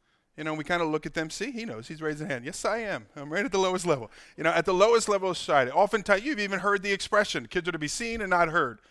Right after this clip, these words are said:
You know, just sort of kind of float over there on the side. We know that you have to exist, but we're looking forward to the day when you become important and you're an adult or something. And here,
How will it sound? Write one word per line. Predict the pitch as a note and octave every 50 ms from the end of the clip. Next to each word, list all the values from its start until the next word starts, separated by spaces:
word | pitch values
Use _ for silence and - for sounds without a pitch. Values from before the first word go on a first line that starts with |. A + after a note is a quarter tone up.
| _ _ _ _ _ -
You | D3+ D#3
know, | D#3 D#3+
just | E3+ F3+ - -
sort | G3+ F3+ F3
of | E3
kind | G#3 F#3+ F3 E3+
of | D#3+ -
float | - - G3 G#3 G#3 G3+ G#3
over | G3 F#3 F#3
there | F#3 F3+ F3+ F3+ F3
on | E3+
the | D#3+ D3+
side. | - F3 D#3+ D#3+ D#3+ D#3
We | D#3 E3
know | E3+ E3+ E3+
that | E3+ E3+
you | D#3 C#3+
have | G3 F3 E3 -
to | - D#3
exist, | D3 C3+ - E3 D#3 D#3 D3 - - - - - - - -
but | C#3+ D3+
we're | D#3+ D#3+
looking | E3+ D#3+ D3+
forward | D3+ E3+ E3
to | D#3+ D#3
the | C#3+
day | D3+ D#3 D#3
when | D#3 D#3
you | D#3
become | D#3 D3+ - F3+ E3
important | D#3 - C4 A#3+ D3 C#3 C#3 C#3 -
and | C#3 D3+ D#3+
you're | D#3 D#3
an | D#3 D#3
adult | D3 F3 F3+ D3+ B2+ - - - _ _ _
or | - F3+ -
something. | - F3 D3+ C#3 - A#2 G#2+ _ _ _ _ _ _ -
And | D#3 E3+ F3
here, | E3+ A3 C4 D4+ D4+ D4 G#3 E3+ D3+ D3 D3 D#3+ D#3+ -